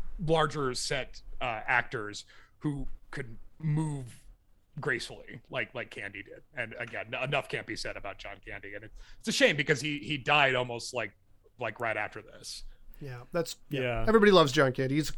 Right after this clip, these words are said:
Speaker 2: he's, you know, never heard a bad word about the guy, and he's always, even in sort of middle of the road mediocre stuff like this, I think he's really a,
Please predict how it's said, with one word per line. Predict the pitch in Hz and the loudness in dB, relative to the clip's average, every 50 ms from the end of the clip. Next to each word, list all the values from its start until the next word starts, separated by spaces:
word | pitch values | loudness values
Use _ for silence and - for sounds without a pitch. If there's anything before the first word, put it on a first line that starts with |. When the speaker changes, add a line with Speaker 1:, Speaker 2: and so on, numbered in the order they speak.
| - - | -4 -2
Speaker 2:
he's, | 190 180 160 - - - - - - - - - - - | -2 -2 -2 -2 -6 -10 -14 -14 -14 -14 -14 -14 -6 2
you | - 220 | 6 6
know, | 160 127 120 113 - - - - - - - | 6 6 4 0 -4 -12 -20 -20 -20 -2 6
never | 180 190 220 226 233 180 | 8 10 10 10 10 12
heard | 196 202 180 | 10 10 10
a | 143 | 12
bad | 160 160 160 156 | 10 10 10 10
word | 160 160 160 | 8 8 10
about | 151 151 143 - | 10 8 8 8
the | 147 | 8
guy, | 147 143 139 139 139 139 143 - - - | 8 8 10 10 8 6 4 4 6 8
and | 147 143 143 139 | 10 10 10 8
he's | 117 160 156 - - - | 8 6 6 6 6 6
always, | 165 160 175 170 165 165 160 156 156 143 139 139 - - - - - - - - - - - - - - - - - - - | 8 10 10 10 10 10 10 10 8 8 6 2 0 -2 -4 -6 -12 -18 -18 -18 -18 -20 -20 -20 -20 -20 -20 -20 -20 0 6
even | 220 208 196 208 202 | 8 10 10 12 12
in | 196 180 180 175 165 151 | 12 12 12 10 10 8
sort | - - 170 165 156 | 6 4 6 6 6
of | 151 135 - - _ _ _ - _ _ _ _ _ _ - | 6 4 2 -4 _ _ _ -20 _ _ _ _ _ _ -2
middle | 160 156 151 156 165 170 170 165 160 160 156 156 156 147 135 143 - - | 0 4 6 8 8 10 10 10 10 10 10 8 6 4 2 0 -6 -2
of | - 180 151 139 | 0 0 2 2
the | 143 147 | 2 4
road | 135 147 147 147 147 139 | 6 6 6 6 6 6
mediocre | 135 139 147 139 143 143 139 135 - 151 | 4 2 2 2 4 4 2 2 2 -2
stuff | - - - 143 - - | -2 -2 -2 -2 0 -2
like | 139 143 147 | -4 -4 -4
this, | 139 135 135 139 - - - - - - | -4 -4 -4 -6 -6 -8 -8 -8 -6 -6
I | 170 | -2
think | 139 175 156 - | 0 0 0 2
he's | 160 151 139 - - | 0 0 0 0 0
really | 147 147 143 143 143 143 | 2 2 2 4 4 4
a, | 135 135 135 135 | 4 4 2 0